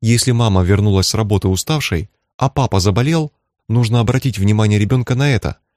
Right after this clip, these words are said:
объяснить, что сегодня ему стоит вести себя потише. Каждый ребёнок щедр, добр и заботлив в душе.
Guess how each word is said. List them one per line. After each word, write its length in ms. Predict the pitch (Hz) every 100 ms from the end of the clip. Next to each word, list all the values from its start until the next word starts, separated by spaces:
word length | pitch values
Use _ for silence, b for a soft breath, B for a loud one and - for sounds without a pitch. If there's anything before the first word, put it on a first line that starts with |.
| -
объяснить, 540 | 107 98 104 160 139 -
что 180 | - 117
сегодня 440 | - 123 147 104
ему 140 | 95
стоит 320 | 95 - 135 -
вести 240 | 104 -
себя 260 | - 98 95
потише. 540 | 101 - 78 - - _ _ _ _ _ _ _ _
Каждый 320 | - 139 110 101
ребёнок 420 | 104 147 104 -
щедр, 480 | - 143 135 98 -
добр 440 | 101 95 135 107 - -
и 80 |
заботлив 480 | 135 143 127 110 104
в 40 | 95
душе. 460 | 110 - 80 -